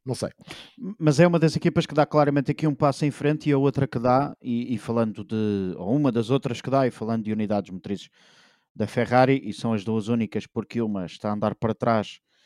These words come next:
Speaker 2: e, e também já vamos, eh, a umas declarações de Mick Schumacher,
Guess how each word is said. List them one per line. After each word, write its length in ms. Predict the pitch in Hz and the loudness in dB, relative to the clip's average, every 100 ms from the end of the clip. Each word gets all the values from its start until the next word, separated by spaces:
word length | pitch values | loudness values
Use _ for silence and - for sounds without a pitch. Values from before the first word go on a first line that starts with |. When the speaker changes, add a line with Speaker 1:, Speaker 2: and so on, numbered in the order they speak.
| _ _ _ | _ _ _
Speaker 2:
e, 600 | 113 110 101 101 98 101 - | -6 -2 -2 -2 -4 -6 -8
e 80 | 110 | -6
também 220 | 120 117 | -2 0
já 120 | 123 | -2
vamos, 480 | 117 120 113 - - - | -2 -4 -6 -14 -20 -12
eh, 220 | 113 113 110 - | -8 -8 -8 -10
a 80 | 127 | -6
umas 160 | 120 120 | -6 -4
declarações 480 | 127 113 - 117 | -4 -4 -2 -4
de 80 | 104 | -4
Mick 220 | 101 98 | -6 -6
Schumacher, 480 | - 113 110 - 127 | -4 0 0 -2 -6